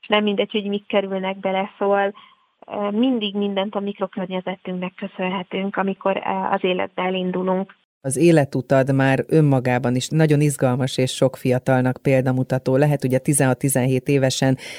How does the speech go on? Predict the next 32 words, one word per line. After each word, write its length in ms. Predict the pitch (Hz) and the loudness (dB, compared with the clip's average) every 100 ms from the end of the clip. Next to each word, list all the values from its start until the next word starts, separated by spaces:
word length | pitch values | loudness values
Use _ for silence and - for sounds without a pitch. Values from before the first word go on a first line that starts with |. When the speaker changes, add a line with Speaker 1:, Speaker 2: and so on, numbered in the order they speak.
| - | -6
Speaker 2:
egy 100 | 123 | 2
zenés 320 | 139 127 - | 4 2 0
tehetségkutató 880 | 135 127 - 120 - 131 123 - 123 | 0 0 0 -2 -2 -2 -2 0 0
műsorban 640 | 135 123 135 127 131 123 | 0 0 0 0 2 0
megismerte 640 | 131 135 131 - 120 - | 2 0 0 0 0 2
az 140 | 123 127 | 2 2
ország 360 | 120 - 123 | 0 0 0
a 60 | 120 | 2
nevedet, 480 | 147 160 165 170 165 - - | 2 4 4 4 2 -10 -8
és 160 | - 135 | -2 2
amellett, 520 | 151 202 170 147 139 | 6 6 6 4 2
hogy 300 | 147 139 131 - | 2 2 2 -2
látássérültként 1120 | 135 143 143 123 - 131 127 123 123 131 123 | 4 4 4 0 0 0 4 2 2 0 0
álltál 340 | 131 127 - 127 | 2 0 0 0
a 80 | 123 | 0
színpadra 580 | - 135 127 127 120 | 0 0 2 2 2
énekesnőként, 1000 | 110 139 135 135 147 147 170 160 147 139 | 2 2 2 2 0 0 2 2 2 0
azóta 340 | 131 127 120 127 | 0 0 0 0
végzett 400 | 127 - 120 - | 0 0 -4 4
közgazdász 640 | 170 151 151 135 131 135 | 4 6 4 6 2 2
is 160 | 131 - | -2 2
vagy 180 | 131 | 0
saját 380 | - 139 131 127 | 2 2 2 2
vállalkozással, 1000 | 135 135 131 127 - 131 131 127 - 127 131 - - | 2 4 4 2 0 0 0 -2 0 2 0 -6 0
illetve 280 | 147 139 | 2 4
emellett 280 | 180 160 131 | 6 6 4
pedig 200 | - 131 | 2 2
modellkedsz 580 | 143 135 127 127 135 - | 4 4 4 2 0 2
is, 140 | 175 | 0
tehát 180 | - 165 | 2 2
nagyon 380 | 180 180 165 160 156 | 4 6 6 4 0
színes 560 | - - 160 131 117 - | -4 4 6 6 2 -6